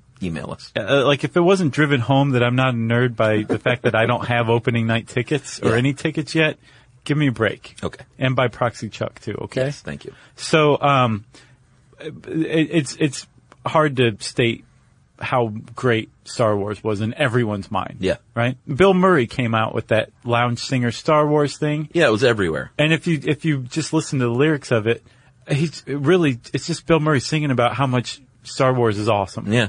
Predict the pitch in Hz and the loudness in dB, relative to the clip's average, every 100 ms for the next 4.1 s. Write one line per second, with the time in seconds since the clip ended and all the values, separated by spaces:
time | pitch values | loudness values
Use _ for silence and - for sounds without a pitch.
0 | - 123 139 143 - 104 104 - - 185 | -2 -2 -2 -4 -4 -4 -6 -16 -2 4
1 | 175 156 135 - _ - 151 - 165 180 | 4 4 0 -20 _ -14 -12 2 4 4
2 | 185 151 - 190 202 247 214 151 135 143 | 2 0 0 4 6 6 4 2 2 4
3 | 123 113 113 _ _ - 131 131 123 113 | 2 2 -4 _ _ -6 0 2 4 2
4 | 110 | -4